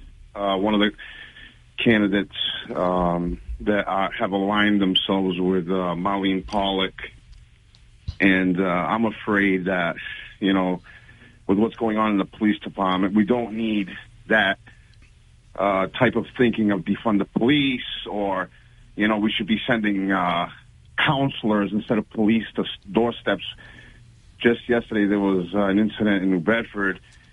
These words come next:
and I can only imagine that, you know, if you get the right, the, uh, the, the, the right people in office, we'll be sending counselors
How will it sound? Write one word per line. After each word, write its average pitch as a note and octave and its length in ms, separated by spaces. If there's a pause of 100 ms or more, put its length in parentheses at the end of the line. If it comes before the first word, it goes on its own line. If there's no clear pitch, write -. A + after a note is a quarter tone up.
(240)
and G#2 120
I A#2 100
can A#2 160
only A2+ 200
imagine G#2 680
that, F#2+ 400
you G#2+ 120
know, F#2+ 120
if F2+ 120
you F#2 60
get A2+ 140
the G#2 80
right, G#2 380
the, G#2 80
uh, G2+ 640
the, G#2 200
the, G2 220
the G#2 120
right A#2 220
people G2+ 340
in G2+ 80
office, A#2+ 400
we'll G#2+ 100
be G2+ 200
sending A2 300
counselors B2 680